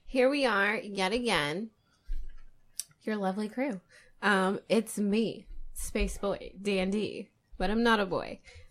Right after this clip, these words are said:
Um, there's also other people here. There is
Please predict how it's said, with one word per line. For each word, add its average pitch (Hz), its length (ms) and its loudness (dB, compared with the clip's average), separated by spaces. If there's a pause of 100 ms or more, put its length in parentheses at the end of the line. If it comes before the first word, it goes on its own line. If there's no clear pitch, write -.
(120)
Um, 185 540 2
there's 220 360 4
also 226 520 2
other 202 240 2
people 190 320 -2
here. 170 380 -4 (460)
There 202 500 2 (340)
is 202 500 4